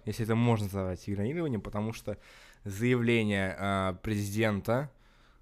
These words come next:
по сути, единственный, по, по словам, опять же, Путина,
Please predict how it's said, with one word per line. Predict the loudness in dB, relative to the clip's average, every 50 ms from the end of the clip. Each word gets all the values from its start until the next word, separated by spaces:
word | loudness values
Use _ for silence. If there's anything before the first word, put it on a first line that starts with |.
| -20 _ _ _
по | -6 -4
сути, | -4 -4 -4 -4 -2
единственный, | 0 2 2 2 0 -2 -4 -2 -2 -2 -2 -2 -4 -6 -10 -16 -20 _ _ -10 -8
по, | -8 -8
по | -8 -8 -12 -8
словам, | -2 0 0 0 0
опять | 0 -2 -4
же, | -6 -10 -14 _ _
Путина, | -6 -6 -6 -4 -4 -4 -4 -6